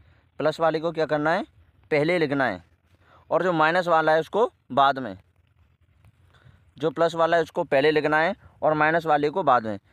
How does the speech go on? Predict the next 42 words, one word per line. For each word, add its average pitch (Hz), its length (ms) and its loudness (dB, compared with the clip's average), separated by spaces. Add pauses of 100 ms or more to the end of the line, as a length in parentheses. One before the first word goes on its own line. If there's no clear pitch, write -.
(140)
तो 165 60 -2
आप 170 200 2 (160)
एच 160 180 0
का 180 140 0
गुणा 170 200 2
दो 147 160 -2
से 170 160 -6
करेंगे 156 420 0
तो - 160 -4 (120)
एच 156 200 0 (100)
टू 170 100 -2
हो 160 140 2
जाएगा, 165 360 2 (320)
और 151 200 0
एस 165 180 4
का 180 160 2
गुणा 160 280 2
एक 160 160 -2
से 175 120 -6
करें 151 280 -2
तो 156 180 -4 (360)
क्या 151 100 2
हो 147 80 2
जाएगा? 165 220 4
एस। 131 260 -2 (240)
इस 160 100 -4
प्रकार 175 280 2
आप 175 120 4
देख 160 240 -4
सकते 160 260 -6
हैं 147 260 -4 (2500)
जो 156 120 0
आपको 165 440 2
हाइड्रोजन 151 440 0
सल्फाइड 165 360 0
का 170 80 2
फॉर्मूला 156 380 0
मिलेगा, 156 280 0
वो 151 100 -4
क्या 160 160 0
मिलेगा? 160 340 0 (360)
एस 156 160 0